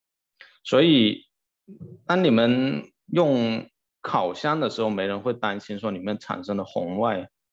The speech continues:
会造成癌症，但是如果用太多医院里面的紫外灯，就会有这种警告，所以因为那个它从量子力学来讲，它的能量比较大，有可能伤及到D N A。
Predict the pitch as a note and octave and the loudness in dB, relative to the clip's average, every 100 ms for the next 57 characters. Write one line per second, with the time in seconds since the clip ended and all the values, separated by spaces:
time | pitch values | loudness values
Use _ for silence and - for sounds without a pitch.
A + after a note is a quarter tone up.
0 | _ _ - G#2 F#2+ B2 G2+ G2+ F2+ E2+ | _ _ -2 -2 -2 -2 -2 -4 -8 -8
1 | F2 F2 F#2+ F#2 - G2+ - G2 F#2+ F#2+ | -10 -6 -6 -4 -6 -4 -2 0 2 2
2 | F2 A#2 G#2 G2 - A#2+ G2 F#2+ G2 G#2+ | 2 2 0 -2 -2 0 0 -2 -2 -2
3 | B2 G#2 F2+ G2 F#2+ - - A2+ A2 - | 0 -2 -4 -6 -6 -10 -6 -2 -2 -4
4 | F#2 F2 F#2 _ _ _ - G2+ G#2 F2 | -8 -8 -16 _ _ _ -6 0 2 2
5 | G#2+ G#2 G2 - F#2+ E2 G2+ F#2+ E2+ - | 2 2 0 -4 -4 -2 0 0 -2 -8
6 | G2 F#2+ G2 G#2 G2 F2+ - _ _ _ | -8 -4 -2 0 0 -2 -8 _ _ _
7 | _ _ _ _ _ _ - G#2 G2+ - | _ _ _ _ _ _ -4 -2 -2 -4
8 | G2 B2 D#3+ G#2 G2+ A#2+ G#2 F2+ F#2 F#2+ | -2 0 0 0 -2 -2 -4 -6 -6 -6
9 | F#2 F#2+ F#2+ - G#2+ F#2+ F#2 A#2+ A#2 F2 | -6 -8 -8 -8 -8 -4 -2 0 0 -2
10 | F#2 F#2 A2+ F#2+ F2 F2+ G2 G#2+ F#2+ F2+ | -6 -4 -4 -4 -6 -6 -6 -4 -8 -8
11 | - G2+ G#2 G2 F#2 G2+ F#2+ - F#2 F#2 | -6 -4 -2 -4 -4 -6 -6 -8 -10 -10
12 | F2+ | -14